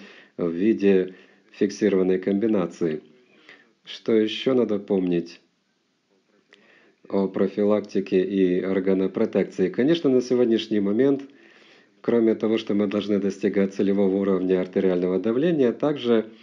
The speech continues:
рекомендуется достигать это теми препаратами и комбинациями,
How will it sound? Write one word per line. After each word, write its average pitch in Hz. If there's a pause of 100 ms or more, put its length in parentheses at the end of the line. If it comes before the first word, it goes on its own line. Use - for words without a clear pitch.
(320)
рекомендуется 113
достигать 110
это 104
теми 101
препаратами 110
и 101
комбинациями, 107